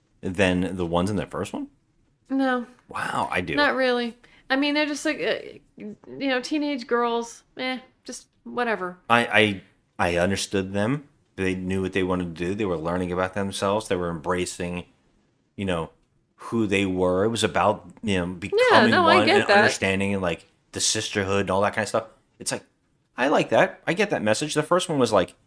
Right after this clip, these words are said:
Speaker 1: "I like your boobs. Let's date."
Speaker 2: Yeah, no, I'm telling you. I
Speaker 1: That's, that's that movie. That's
Speaker 2: I
Speaker 1: the
Speaker 2: mean,
Speaker 1: plot
Speaker 2: if
Speaker 1: of those
Speaker 2: I had to
Speaker 1: characters.
Speaker 2: put them both, I, I would, I mean, I guess I would give them both a, no,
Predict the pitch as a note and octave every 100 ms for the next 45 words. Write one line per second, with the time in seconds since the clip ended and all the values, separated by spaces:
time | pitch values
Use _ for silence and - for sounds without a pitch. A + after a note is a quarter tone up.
0 | _ _ _ G#2 D3 - G#2 G2 A#2 E2
1 | - - - _ _ _ - G2+ - A2
2 | G2+ - - C4+ B3+ B3 C4 G#3+ A#3+ C#4
3 | F#4 C#4 C3+ - - C#3+ D3 D3+ - D#3+
4 | - D#3+ C3+ G3 D4 - - D4+ D#4+ E4+
5 | G#3 A#3+ F4+ F4+ E4+ F4+ E4+ F#4+ - F#4
6 | D#4+ C4+ C4 C#4 C4 C4 - - - C4
7 | C4+ C4 A#3 _ A3 G#3 - C4 B3+ C4+
8 | C#4 C#4+ C#4+ A#3+ G3+ G3 A3+ A3 G3+ F#3+
9 | - - F3+ F#3 F#3 G3 G3+ F3 - _
10 | _ - _ _ _ - G#3 D#3+